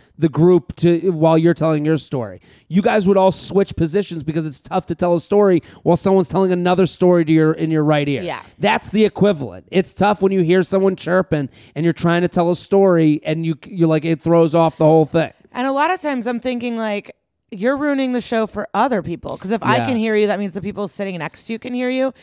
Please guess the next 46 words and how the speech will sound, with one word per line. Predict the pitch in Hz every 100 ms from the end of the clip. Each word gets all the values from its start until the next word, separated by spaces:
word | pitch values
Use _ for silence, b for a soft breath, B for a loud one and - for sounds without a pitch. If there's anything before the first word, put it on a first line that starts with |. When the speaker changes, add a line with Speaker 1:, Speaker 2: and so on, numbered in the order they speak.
| b -
Speaker 2:
And | 202
they | 240 285
didn't | 311 262
pay | 247 233
for | 220
a | 180
babysitter, | 190 196 202 208 196 190
parking, | - 185 190 196 190 185
two | - 196
drink | 156 190 175
minimum, | 185 185 180 170
and | 147
Speaker 1:
No. | 180
Speaker 2:
tickets | 196 180 160 -
to | 175
hear | - 180
your | 165 180
Speaker 1:
Here's, | 214 247 226
Speaker 2:
drunk | 147 80
ass. | 180
Speaker 1:
here's | 233 202
the | 202 196 180 165 -
P | 190
S | 175 -
A | 160
I'll | 139 135
give, | 135 110 107 - -
and | 135 131 127 131 135
I'll | 127 127
give | 120 139
an | 131
example | 123 113 127 120 123
of | 113 -
something | 131 120
that | 113 110
happened. | 107 - - _ b b b b
Um, | 131 131 127 123 127 _ _ _ _ _
the | 151 156
one | 202 233
thing | 220 208
you |
have | 190 170
to | 165
realize | 151 147 143 143 127
is | 123
that | 135 127 123